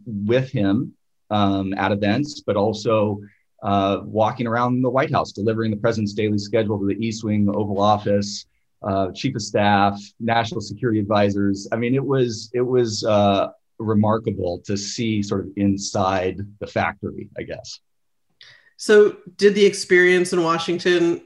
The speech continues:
Speaker 2: and then later, I know later you were a leader in the, in the Bush presidential campaign.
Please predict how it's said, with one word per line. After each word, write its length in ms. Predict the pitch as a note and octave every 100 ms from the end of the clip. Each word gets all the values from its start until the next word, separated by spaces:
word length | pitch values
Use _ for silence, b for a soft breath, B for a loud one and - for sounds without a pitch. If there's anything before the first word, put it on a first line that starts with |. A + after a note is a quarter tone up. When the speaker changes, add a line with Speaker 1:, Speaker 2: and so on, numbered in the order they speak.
| -
Speaker 2:
and 180 | E3
then 80 | E3+
later, 320 | D#3 E3+ E3
I 100 | D3+
know 140 | F3 D#3+
later 240 | E3 E3+
you 140 | D#3+ D3+
were 80 |
a 40 | D#3
leader 320 | D#3+ D3+ D3+
in 140 | D3
the, 180 | D3 D3 -
in 100 | D3+
the 80 | D3
Bush 480 | D3+ D3+ C3+ -
presidential 460 | - C#3 D3 D#3 -
campaign. 680 | - D3 D3+ D3 D3 C#3+